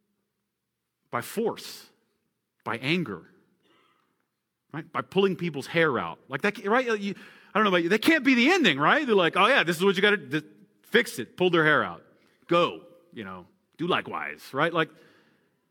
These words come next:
there's so-, something in you is like, "That, that can't be, that can't be the ending. That can't be the solution. Oh, I know why things are so broken in the world. We're not pulling enough hair out," right? You get it? Like,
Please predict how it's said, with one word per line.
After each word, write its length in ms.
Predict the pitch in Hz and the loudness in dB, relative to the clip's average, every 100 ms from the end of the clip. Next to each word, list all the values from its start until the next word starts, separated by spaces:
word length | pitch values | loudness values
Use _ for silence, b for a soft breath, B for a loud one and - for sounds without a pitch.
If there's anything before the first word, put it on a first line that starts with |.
| _ - | _ -2
there's 160 | 185 | 0
so-, 320 | 285 208 196 | 0 -2 -6
something 340 | 170 - 294 254 | -2 0 2 2
in 100 | 302 | 2
you 80 | 269 | 2
is 60 | |
like, 120 | 190 | 0
"That, 260 | 240 - - | -4 -8 -8
that 180 | 247 254 | -6 0
can't 300 | 285 320 285 | 0 0 -2
be, 140 | 269 | -2
that 160 | 285 - | -2 0
can't 220 | 370 349 | 0 2
be 60 | 311 | 0
the 160 | 226 | 2
ending. 540 | 214 254 339 370 359 320 B B B B B B - | 2 2 2 0 -2 -6 B B B B B B -4
That 100 | - | 0
can't 160 | 339 | 2
be 80 | 311 | 2
the 80 | 269 | 2
solution. 480 | - 226 226 247 302 | 0 2 2 2 0
Oh, 220 | 349 330 | 2 2
I 120 | 285 330 | 2 2
know 140 | 294 | 2
why 160 | 233 208 | 2 2
things 220 | 214 190 | 0 0
are 60 | |
so 140 | 196 202 | 0 0
broken 360 | 160 185 185 | 2 2 2
in 40 | 202 | 0
the 80 | 202 | 0
world. 240 | 247 269 | 0 2
We're 60 | 269 | 0
not 180 | 285 | 0
pulling 240 | - 277 254 | -2 -2 -2
enough 160 | 233 | -2
hair 340 | 185 233 269 208 | 0 2 4 2
out," 120 | 113 | 2
right? 160 | 180 220 | 0 0
You 100 | 226 | -2
get 220 | 190 294 | 0 2
it? 40 | |
Like, 140 | 269 | 0